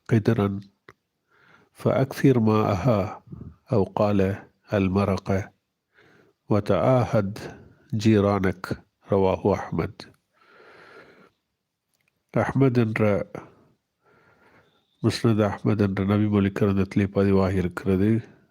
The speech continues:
ஜாபிர் ரலியல்லாஹு அன்ஹு அவர்கள் அறிவிக்கிறார்கள், நபி ஸல்லல்லாஹு அலைஹி வஸல்லம் அவர்கள் சொன்னார்கள், "நீ சமைத்தால், சட்டியிலே நீ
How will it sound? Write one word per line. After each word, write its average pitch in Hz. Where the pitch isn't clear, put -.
ஜாபிர் 104
ரலியல்லாஹு 98
அன்ஹு 98
அவர்கள் 92
அறிவிக்கிறார்கள், 92
நபி 110
ஸல்லல்லாஹு 104
அலைஹி 104
வஸல்லம் 101
அவர்கள் 101
சொன்னார்கள், 110
"நீ 113
சமைத்தால், 127
சட்டியிலே 107
நீ 104